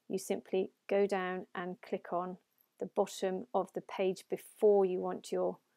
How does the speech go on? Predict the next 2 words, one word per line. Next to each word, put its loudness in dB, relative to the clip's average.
plain 0
page. -4